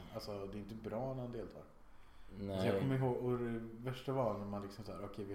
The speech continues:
Speaker 1: har honom anfallare. Så helt plötsligt så är han ute på kanten och liksom har bollen och man bara,
Speaker 2: Ja.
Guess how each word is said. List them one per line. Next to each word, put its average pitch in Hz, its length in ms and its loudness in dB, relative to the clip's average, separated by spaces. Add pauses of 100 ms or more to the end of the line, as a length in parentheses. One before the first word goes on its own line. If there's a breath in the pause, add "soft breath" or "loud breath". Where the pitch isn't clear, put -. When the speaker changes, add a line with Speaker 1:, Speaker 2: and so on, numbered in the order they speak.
Speaker 1:
har 107 140 0
honom 110 380 -2 (360)
anfallare. - 500 4 (460 loud breath)
Så - 140 -2
helt 131 160 4
plötsligt 127 420 10
så 143 100 8
är 131 140 10
han 120 120 6
ute 127 260 2
på 123 120 -4
kanten 131 580 0
och 160 220 2
liksom 127 580 0
har 113 140 0
bollen 90 340 -2
och 104 60 -2
man 107 100 -2
bara, 98 120 -2 (220 loud breath)
Speaker 2:
Ja. 123 60 -4